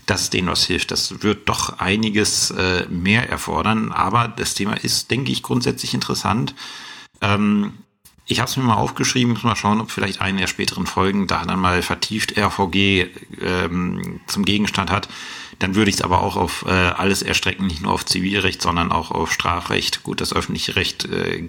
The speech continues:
geht teilweise ziemlich ähnlich wie zum Zivilrecht. Aber wie gesagt, ich hab's mir mal notiert, muss mal schauen, ob ich daraus eine gescheite Folge basteln kann. Ist ja auch für die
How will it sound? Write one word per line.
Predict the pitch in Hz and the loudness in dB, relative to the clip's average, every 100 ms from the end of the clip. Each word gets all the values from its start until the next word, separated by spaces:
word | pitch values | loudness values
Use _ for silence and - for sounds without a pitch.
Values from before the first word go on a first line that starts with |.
| - | -2
geht | 92 90 - - - | 0 0 -2 -4 0
teilweise | 82 87 87 87 85 85 | 0 0 2 0 0 -2
ziemlich | - - 87 - | -2 -2 -2 0
ähnlich | 92 95 - | 0 0 -2
wie | - | -4
zum | - 98 | -2 -2
Zivilrecht. | - 87 87 85 - - - - - - - _ - | -4 -2 0 0 -4 -10 -14 -16 -18 -20 -20 _ -10
Aber | - 101 98 98 - - | 0 4 4 2 -2 0
wie | 147 | 2
gesagt, | 107 95 | 4 2
ich | 92 | 0
hab's | 107 | 2
mir | 110 | 4
mal | 101 98 | 4 2
notiert, | 98 - 156 160 - | 0 2 2 0 -2
muss | 113 110 | 0 2
mal | |
schauen, | 98 107 107 | 2 2 2
ob | - | 0
ich | - | -2
daraus | 92 92 90 - | 0 2 0 -2
eine | 87 87 85 - | -2 0 0 0
gescheite | 85 - 76 82 | -2 -2 -2 -4
Folge | - 78 80 80 80 | -2 0 2 0 0
basteln | 80 76 - 80 - | 0 -2 -2 -4 -4
kann. | - 110 120 - - - - _ | 0 2 2 -2 -12 -12 -14 _
Ist | - 107 | 0 0
ja | 104 | 2
auch | 98 90 | 0 -2
für | - 98 92 92 | -2 2 4 4
die | 90 90 90 85 | 2 2 4 2